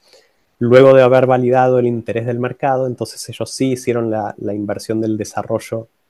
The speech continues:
cien por ciento propietario, directamente vinculado con, con Meta y con WhatsApp, y,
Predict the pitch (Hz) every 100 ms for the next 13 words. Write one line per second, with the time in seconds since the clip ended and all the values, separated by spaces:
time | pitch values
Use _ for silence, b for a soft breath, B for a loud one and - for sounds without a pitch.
0 | _ - 113 107 110 - 113 110 107 113
1 | 107 104 139 143 131 123 120 110 101 101
2 | 107 107 107 107 101 101 101 104 101 98
3 | 92 98 104 _ 104 98 110 117 110 -
4 | 101 107 - - 139 - b b b b
5 | b b _ _ 113 107 98